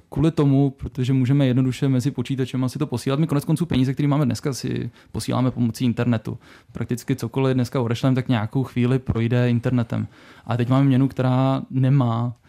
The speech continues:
nějaký centrum, který by bylo možné ovládnout. A to nejenom ze strany státu, já se nebojím jenom ani tak státu, jako třeba i těch konkrétních bank.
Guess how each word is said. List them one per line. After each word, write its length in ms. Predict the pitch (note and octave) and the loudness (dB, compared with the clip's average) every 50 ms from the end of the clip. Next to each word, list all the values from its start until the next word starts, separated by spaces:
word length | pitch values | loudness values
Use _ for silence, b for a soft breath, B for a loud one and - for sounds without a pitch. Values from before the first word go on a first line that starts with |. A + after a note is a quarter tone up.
| b b b - | b b b -2
nějaký 280 | C3 B2+ A2 - C#3+ C3 | -2 -2 -2 -2 -4 -4
centrum, 480 | - C3+ B2+ A#2+ - B2+ A#2 A#2 A#2+ | -2 -2 -2 0 0 -2 -2 -2 -2
který 260 | A#2+ - - C3 B2+ | -4 -4 -4 -4 -2
by 80 | A#2+ B2 | -2 -2
bylo 160 | B2 B2 C3 | 0 0 2
možné 260 | C3+ B2+ A#2+ C#3 C#3 C#3+ | 2 2 2 2 2 0
ovládnout. 380 | B2+ C3 B2+ B2+ B2+ C3+ B2+ B B B B | 0 0 0 2 2 0 0 B B B B
A 80 | - A#2+ | -2 0
to 80 | C#3+ | 2
nejenom 200 | D3 F3 G#3 G3+ | 2 2 2 2
ze 100 | E3 E3 | 0 0
strany 240 | D3+ - - D3+ F3 | -2 -2 -2 -2 -2
státu, 320 | E3+ - - G#2+ - - | -2 -4 -6 -6 -2 -2
já 140 | C#3+ G#2+ G#2+ | -2 -2 -2
se 220 | A2 - - C#3 C3+ | -4 -2 -2 0 0
nebojím 420 | A#2+ A#2+ A#2 B2 C3 C#3 C#3 C3+ | 0 0 0 2 2 2 4 4
jenom 240 | C3+ C3 C3+ C3+ B2+ | 4 4 2 2 2
ani 260 | B2+ C3 C3+ C#3+ C#3 C3 - - _ _ _ - B2+ | 2 2 2 2 0 -2 -6 -16 _ _ _ -14 -6
tak 160 | - D3+ C3+ - | -6 -6 -6 -4
státu, 680 | - - A2 A2 A2 - C3+ C3+ C3+ C3+ C#3 C3+ - - _ - | -4 -2 -2 -2 -2 -2 -2 0 0 0 0 -2 -6 -10 _ -8
jako 160 | C3 - D3+ | -6 -6 -6
třeba 260 | C#3 - D3 C#3+ D#3 | -4 -4 -4 -2 -2
i 60 | D#3 | -2
těch 140 | D3+ F3 D#3+ | -2 -4 -6
konkrétních 540 | - - C#3 B2 C#3+ D3 C#3+ C#3+ E3+ E3+ C#3+ | -2 -4 -2 -2 0 -2 -2 -2 -2 -2 -2
bank. 400 | C3 A#2 A2+ B2 D3 D#3 - | -2 -2 -2 -2 -2 -4 -6